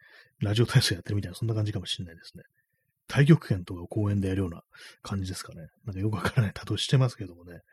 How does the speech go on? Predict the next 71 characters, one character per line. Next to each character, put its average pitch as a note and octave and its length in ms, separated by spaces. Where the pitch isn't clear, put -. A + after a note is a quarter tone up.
そ - 140
ん C3+ 60
な、 B2+ 100
そ - 120
れ C3+ 80
が C#3 80
な C#3 80
ん A#2 40
か F#2+ 80
ラ G2 160
ジ F#2+ 140
オ E2+ 60
と F#2 120
い F2 40
う - 20
も F#2 100
の F2+ 60
な F2 100
の F2 80
か F#2+ 100
な F#2 160
と F2 100
い F2 40
う - 20
ふ - 20
う - 20
に D#2+ 140
思 F2 160
い - 20
ま E2+ 140
す。 - 460
水 G2 200
を F#2+ 40
飲 F#2 80
み F2+ 80
ま F2+ 100
す。 - 400
な - 20
ん G2+ 40
か - 20
こ G2 80
う - 20
最 D3 140
近 D3 240
頻 D#3 60
繁 D#3 180
に D3 120
こ C3 220
う、 - 200
口 - 200
に G#2+ 60
つ - 80
け - 100
て - 80
し - 120
ま F2 60
い - 20
ま - 100
す - 80
ね。 F#2+ 80
こ F2 160
う、 F2+ 40
コ - 140
ー - 60
ヒ A2 80
ー - 20
な F2+ 100
り、 F#2 160
水 G2+ 220
な F#2+ 80
り。 F2+ 180